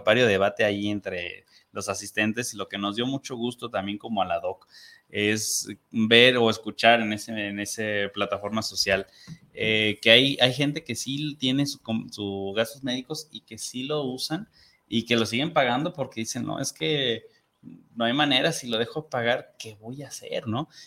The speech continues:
Y más sobre todo ahorita con el tema de freelancer, con el tema de que son youtubers, son influencers y, pues, al fin y al cabo, pues, son freelancer, al fin y al cabo no tienen una prestación como tal,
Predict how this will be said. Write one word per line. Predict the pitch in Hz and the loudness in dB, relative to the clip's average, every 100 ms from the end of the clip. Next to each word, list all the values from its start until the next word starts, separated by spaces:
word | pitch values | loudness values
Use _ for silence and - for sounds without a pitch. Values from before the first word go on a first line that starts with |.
| - | 2
Y | 120 120 | 4 6
más | 120 156 | 4 0
sobre | 196 147 | -2 0
todo | 151 160 | 2 4
ahorita | 151 151 165 | 2 0 -4
con | 135 | -2
el | 113 | -2
tema | 123 139 | 0 0
de | 117 | 0
freelancer, | - 123 123 135 139 143 143 | -2 -2 0 -2 -4 -6 -4
con | 113 | -4
el | 107 | 0
tema | 117 127 | 2 4
de | 113 | 2
que | 107 | -2
son | - 113 120 123 - _ - | -2 2 2 0 -10 _ -12
youtubers, | 107 107 - 139 147 143 147 143 - | -12 -8 -2 0 2 6 6 4 2
son | 127 127 123 | 2 2 2
influencers | 113 110 117 135 143 147 143 139 131 | 0 2 2 2 0 0 -2 -2 -4
y, | 113 | -8
pues, | 107 | -6
al | 107 104 | -6 -4
fin | 131 | -4
y | |
al | 139 | -2
cabo, | 139 135 - | -4 -6 -12
pues, | - | -8
son | 117 127 | -4 -4
freelancer, | 143 127 120 131 143 131 | 0 2 2 -2 -2 -2
al | 117 | -2
fin | 143 | -2
y | 143 | -2
al | 135 | -2
cabo | 131 135 | -2 -2
no | 139 | -4
tienen | 139 139 139 | -8 -10 -4
una | 139 | -4
prestación | 120 113 104 - 120 127 | -6 -10 -10 -6 -4 -4
como | 135 117 98 | -4 -6 -4
tal, | - 104 151 | 2 2 2